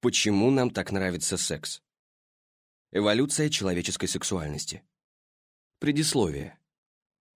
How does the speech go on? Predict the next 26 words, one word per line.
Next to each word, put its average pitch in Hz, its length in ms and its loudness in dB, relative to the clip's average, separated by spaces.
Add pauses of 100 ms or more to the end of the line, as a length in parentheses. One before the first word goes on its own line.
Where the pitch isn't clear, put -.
(160)
Тема 147 360 4
секса 175 560 -2 (380)
всегда 147 460 2
захватывает 78 680 -4
нас. 80 320 -4 (720)
Секс — - 500 -2 (220)
источник 107 520 0
наших 107 380 -2
живейших 101 580 2
наслаждений. 92 680 -4 (300)
Но 131 400 6
он 127 160 2
же 78 160 0
нередко 92 420 0
становится 98 500 0
причиной 90 420 -2
страданий, 85 680 -2 (220)
которые 147 320 2
возникают 139 560 2
из-за 123 200 2
врождённых 113 600 2
противоречий 107 720 -2
в 80 80 -8
общественных 78 560 -4
ролях 82 340 -4
женщины 87 600 -2